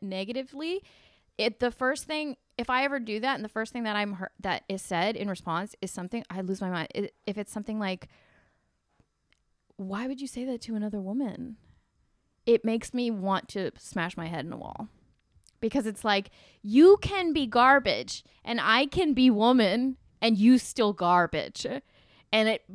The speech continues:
blows my mind that that's even an acceptable thing to say of like, "Well, anything I,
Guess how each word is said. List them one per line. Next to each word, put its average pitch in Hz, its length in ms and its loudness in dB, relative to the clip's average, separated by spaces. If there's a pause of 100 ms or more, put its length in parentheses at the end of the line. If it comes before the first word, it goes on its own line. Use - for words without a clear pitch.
(220)
blows 254 560 4
my 311 160 2
mind 233 420 2
that 220 140 -4
that's - 540 -2 (100)
even 247 300 0
an 269 120 0
acceptable 220 1000 -6
thing 208 380 -6
to 196 100 -4
say 185 460 -2
of 156 180 -8
like, 160 300 -4 (220)
"Well, 233 200 -2
anything 220 480 -4
I, 208 260 -2